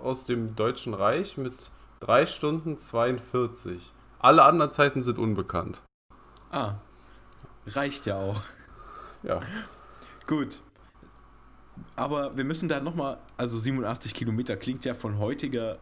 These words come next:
Speaker 2: Hinsicht nicht mehr ganz so viel, aber wir müssen noch einen wichtigen Punkt ansprechen, denn wichtige Sachen, die wir heute voraussetzen, da werden wir im Verlauf nochmal zu kommen,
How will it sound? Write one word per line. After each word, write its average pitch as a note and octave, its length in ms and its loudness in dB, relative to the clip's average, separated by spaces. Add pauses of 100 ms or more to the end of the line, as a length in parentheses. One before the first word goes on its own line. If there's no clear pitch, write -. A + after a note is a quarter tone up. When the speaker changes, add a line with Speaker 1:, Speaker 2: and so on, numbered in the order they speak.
(100)
Speaker 2:
Hinsicht B2 400 -6
nicht A#2 120 -6
mehr A2+ 120 -4
ganz G#2+ 280 -4
so A2+ 140 -4
viel, D#3+ 560 -4 (680)
aber A#2+ 240 0
wir A#2 60 -2
müssen C#3 240 -4
noch A#2+ 220 -4
einen C#3 240 -2
wichtigen C3+ 420 -4
Punkt E3+ 340 -4
ansprechen, D#3+ 680 -6 (540)
denn A2+ 340 -2 (480)
wichtige D#3+ 440 -2
Sachen, C#3+ 260 -4
die G#2+ 100 -2
wir A2 160 0
heute D#3+ 640 -4 (580)
voraussetzen, A2+ 1200 -4 (180)
da G2 120 -2
werden G#2+ 140 -2
wir G#2 360 -4
im A2 140 -4
Verlauf A2 380 -4
nochmal B2 260 -6
zu - 120 -14
kommen, C3+ 380 -8